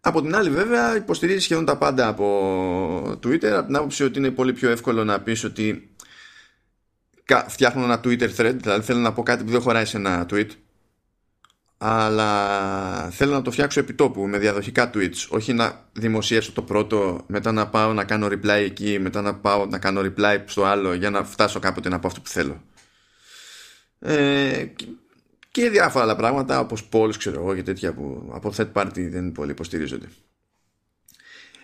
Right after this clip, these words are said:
Και λοιπόν, ε, μπήκα στη διαδικασία να κάνω και αυτά που κάνω όταν βγάζουμε ένα επεισόδιο, ρε παιδί μου, είτε σε Command O S είτε σε Vertical Slice,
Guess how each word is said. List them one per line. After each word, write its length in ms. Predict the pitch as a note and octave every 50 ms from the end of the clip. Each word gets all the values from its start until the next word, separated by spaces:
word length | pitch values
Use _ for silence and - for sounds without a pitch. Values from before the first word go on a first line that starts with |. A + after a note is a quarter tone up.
| - _ _ _
Και 100 | - -
λοιπόν, 420 | C4 A#3 - D3 D3 D#3 E3+ - - _ _ _ _ _ _ _ _ _ _ _ _ _ _ _ _ _ _ _ _ _ _ _ _ -
ε, 880 | - D#2 G#2 C3+ C3+ C3+ C3 B2+ B2+ B2 B2 A#2+ A2+ A2+ A2+ G#2+ G#2 G#2 - - - - - _
μπήκα 200 | - C4 A#3+ -
στη 80 | D3+ E3
διαδικασία 500 | C#3+ C3 - - D3+ - - D4 D4+ D4
να 140 | A#3+ - -
κάνω 260 | - A3+ C4 C4+ A#3+
και 100 | A#3+ -
αυτά 220 | - E3+ - F#3+ G#3
που 240 | - D#3 D3+ D3 C#3+
κάνω 220 | C#3+ D3+ D3+ C3+ B2
όταν 380 | D#3+ D#3+ D3 C#3 C3+ C3 B2 A2
βγάζουμε 320 | A2+ B2+ C#3+ C#3 B2+ B2+ B2+
ένα 120 | B2 A#2
επεισόδιο, 400 | A2 A2 - - A#2+ A2+ G#2 G2
ρε 80 | G2 G2
παιδί 200 | F#2+ G2 B2 F3+
μου, 320 | G#3 A3 A3 A3 - - - - - - _ _ _ _
είτε 220 | - - A2 - G#2+
σε 240 | - G#2 F#2+ F#2+ F2+
Command 280 | G#2 G#2 G#2 G#2+ G2 G2
O 100 | G#2 G#2
S 80 | G#2 -
είτε 220 | G#2 F#2 G2 G2
σε 160 | F2+ F#2 F2+ F#2+
Vertical 280 | G#2 F#2 G2 F#2+ G2 -
Slice, 380 | - - A#3 A#3 A3 - -